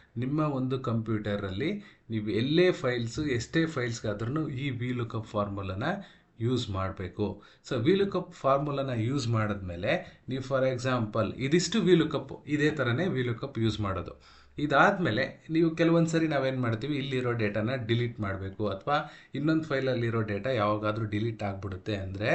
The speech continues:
ನೀವೇನ್ ಮಾಡ್ಬೇಕು, ಇದನ್ನ ಕಾಪಿ ಮಾಡಿರೋದನ್ನ, ಇವಾಗ ನೋಡಿ ನಾನೇನಾದ್ರೂ ಇಲ್ಲಿ ಡಿಲೀಟ್ ಮಾಡಿದ್ರೆ ಇಲ್ಲಿ ಹೋಗ್ಬಿಡುತ್ತೆ, ಇಲ್ಲಿ ನಮಗೆ ಡೇಟಾ ಮಿಸ್ ಆಯ್ತು.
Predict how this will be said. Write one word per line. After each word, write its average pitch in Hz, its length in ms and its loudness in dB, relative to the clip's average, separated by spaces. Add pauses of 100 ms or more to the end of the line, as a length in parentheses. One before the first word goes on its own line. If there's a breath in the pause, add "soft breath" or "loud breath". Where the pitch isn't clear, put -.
(440 loud breath)
ನೀವೇನ್ 117 300 0
ಮಾಡ್ಬೇಕು, 104 600 -4 (260 loud breath)
ಇದನ್ನ 104 280 -2
ಕಾಪಿ 113 420 -4
ಮಾಡಿರೋದನ್ನ, 98 720 -2 (580 loud breath)
ಇವಾಗ 113 160 -2
ನೋಡಿ 110 240 0
ನಾನೇನಾದ್ರೂ 120 580 0
ಇಲ್ಲಿ 113 220 0
ಡಿಲೀಟ್ 113 400 -2
ಮಾಡಿದ್ರೆ 101 400 -2 (680 loud breath)
ಇಲ್ಲಿ 120 220 -2
ಹೋಗ್ಬಿಡುತ್ತೆ, 101 880 -4 (260)
ಇಲ್ಲಿ 113 300 2 (1000)
ನಮಗೆ 110 340 -2
ಡೇಟಾ 107 320 -2
ಮಿಸ್ 104 300 -4
ಆಯ್ತು. - 580 -10